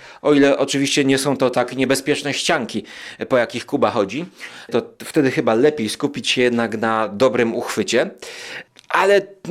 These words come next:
no niestety ja już to w Krakowie słuchałem, e, i chodząc sobie po bulwarach. Tam mamy proces kupowania nam-, e, namiotów czy, czy śpiworów. E, całkiem, całkiem to zgrabnie jest, e, poprowadzone. Natomiast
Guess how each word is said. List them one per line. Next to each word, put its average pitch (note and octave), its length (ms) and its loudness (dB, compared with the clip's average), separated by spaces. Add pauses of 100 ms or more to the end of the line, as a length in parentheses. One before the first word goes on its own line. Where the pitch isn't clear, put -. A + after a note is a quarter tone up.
(180)
no D#3 120 4
niestety D#3 320 0
ja D3 120 4
już C3+ 120 -2
to B2+ 260 0
w - 80 -10
Krakowie A2+ 440 2
słuchałem, G#2 540 -2
e, - 40 -8 (1000)
i - 80 -10
chodząc A2+ 480 -2
sobie A2 240 -2
po G#2+ 140 -4
bulwarach. A2 640 0 (520)
Tam G#2 160 2
mamy A2+ 260 2
proces C3 360 -2
kupowania D3+ 520 0
nam-, E3 260 0
e, B2 160 2
namiotów D3 680 0
czy, A2 140 -4
czy A2+ 160 -6
śpiworów. C3+ 800 0 (360)
E, F#3 240 4
całkiem, F4+ 540 2
całkiem F#3 640 0
to E3 400 4
zgrabnie A2+ 680 0
jest, C3 680 0
e, C3 40 -2
poprowadzone. B2 720 0 (500)
Natomiast F3 720 0